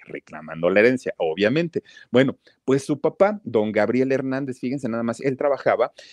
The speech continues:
eh, en una revista, en una revista allá en Tabasco. La revista se llamaba Impacto, de hecho ya no existe, eh, esta revista, y se decía que el fundador de la revista había sido el hermano de él, o sea, el tío de Chicoche,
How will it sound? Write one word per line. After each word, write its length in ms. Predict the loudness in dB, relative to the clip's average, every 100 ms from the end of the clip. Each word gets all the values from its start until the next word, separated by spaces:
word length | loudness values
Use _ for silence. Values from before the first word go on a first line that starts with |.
| -6
eh, 440 | -2 0 0 0 -2
en 140 | -4
una 160 | 0 0
revista, 540 | 0 -4 -6 -4 -4 -4
en 140 | -6
una 160 | -4 -6
revista 440 | -6 -4 0 0
allá 260 | 0 0 0
en 60 | 0
Tabasco. 580 | 2 2 0 -2 -4 _ _ _ _ _ _ _ _ -4
La 120 | -2
revista 360 | -2 -4 -4 -6
se 160 | -4
llamaba 380 | -4 -2 0 0
Impacto, 440 | 0 0 0 0 -2
de 80 | -2
hecho 160 | -4
ya 100 | -2
no 80 | -2
existe, 760 | -2 -6 -10 -4 -2 -2 -4 -4
eh, 60 | -4
esta 240 | -2 0
revista, 460 | 0 0 0 0 0 -6 -20 -4
y 260 | -2 -2 -6
se 200 | 0 2
decía 440 | 2 0 2 2
que 80 | 2
el 80 | -4
fundador 640 | -2 -2 0 0 4 4
de 80 | 2
la 100 | -2
revista 300 | -2 -2 -2
había 120 | -4
sido 360 | -4 -2 0 0
el 220 | -4 -4
hermano 560 | -4 -4 -4 -4 -4 -6
de 220 | 2 2
él, 100 | 2 -2
o 60 |
sea, 160 | -10 -10
el 100 | -8
tío 200 | -6 -6
de 100 | -6
Chicoche, 480 | -10 -8 -2 0